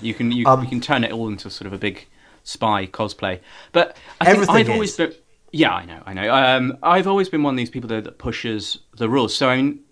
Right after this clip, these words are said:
Speaker 1: I go to a lot of theatre. I write about the theatre for The Spectator. But I was a punter for
Speaker 2: Edgy.
Speaker 1: eight years. Yeah, I know. Eight years before I was a critic. And what I used to do is, you know, I would buy the cheapest tickets at the back of the house. Two tickets, eight pounds or something.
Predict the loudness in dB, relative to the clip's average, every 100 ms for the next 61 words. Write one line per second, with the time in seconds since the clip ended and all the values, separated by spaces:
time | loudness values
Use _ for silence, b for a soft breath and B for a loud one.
0 | -2 0 0 -4 -4 -4 -4 -4 -4 -4
1 | -2 0 0 -2 -8 -8 -10 -10 -16 -18
2 | -12 -10 -8 -6 -8 -8 -16 B B B
3 | B 0 0 -2 _ 2 2 2 0 0
4 | 0 -2 -6 0 0 2 0 -2 -4 -6
5 | -8 -14 -20 _ _ 0 4 4 2 0
6 | 0 2 2 0 -2 -2 -2 -4 -8 -8
7 | -8 -14 -16 B B B 0 2 2 2
8 | 2 0 -2 -4 -6 -10 -2 -2 -2 -8
9 | -14 -20 -6 0 2 2 0 -4 -8 -12
10 | _ -2 0 2 2 0 2 2 4 0
11 | -4 -6 -6 -10 -10 -12 -14 -16 -14 -10
12 | -6 -6 -8 -10 -10 -10 -14 -20 -20 _
13 | _ -4 -4 -4 -8 -8 -4 -4 -2 -2
14 | -2 -4 -8 -10 -8 -8